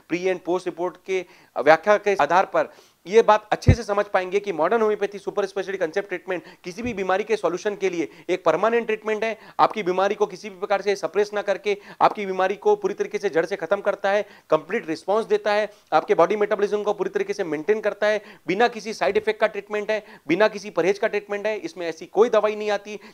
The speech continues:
जिससे आपके लिवर या किडनी को परेशानी हो या लिवर या किडनी में किसी प्रकार के दुष्प्रभाव का सामना करना पड़े।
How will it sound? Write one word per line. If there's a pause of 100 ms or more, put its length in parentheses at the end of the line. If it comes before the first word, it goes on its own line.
जिससे
आपके
लिवर
या
किडनी
को
परेशानी
हो (240)
या (100)
लिवर
या
किडनी
में
किसी
प्रकार
के
दुष्प्रभाव
का
सामना
करना
पड़े।